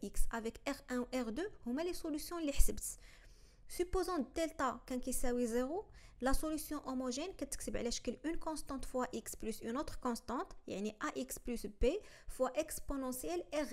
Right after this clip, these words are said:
X، وهاد R هي la solution اللي لقيت. Supposons delta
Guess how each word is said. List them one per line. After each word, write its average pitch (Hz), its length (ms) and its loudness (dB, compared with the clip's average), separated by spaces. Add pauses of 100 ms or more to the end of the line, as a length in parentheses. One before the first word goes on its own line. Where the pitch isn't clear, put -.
(120)
X، - 180 -8 (220)
وهاد 220 240 -2 (100)
R 302 140 -6
هي 269 260 2
la 269 40 2
solution 277 340 -4
اللي 330 220 -2
لقيت. - 320 -4 (600)
Supposons 349 680 -2
delta 311 340 0